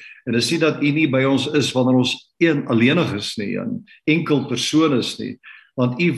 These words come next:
woon dan in ons en ons is in U en U is in ons, maar waar ons saamkom,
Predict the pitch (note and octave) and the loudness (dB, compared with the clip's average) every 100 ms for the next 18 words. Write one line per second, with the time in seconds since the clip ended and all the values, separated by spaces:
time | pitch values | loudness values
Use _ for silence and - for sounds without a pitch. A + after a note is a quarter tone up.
0 | F#2+ C#3 F3+ F3+ C#3+ B2+ A#2 A2+ D3+ D3 | 2 4 4 2 0 2 2 2 0 0
1 | A2 F#2+ F2+ - G#2 G2 D#3+ F3 C#3+ D3 | -2 -6 -6 -8 -8 -6 -4 -4 -2 -4
2 | C3+ B2 D3 D#3+ B2+ A#2 D#3+ E3+ C#3 C#3 | -4 -4 0 2 2 2 2 2 2 0
3 | A#2 D3+ C3+ G2 B2 A#2 C3+ D3+ D3 - | -6 -2 0 0 -4 -2 0 0 -4 -4
4 | - D#3+ F3+ D3 - B2 G2+ | -4 -2 -2 -4 -4 -2 -2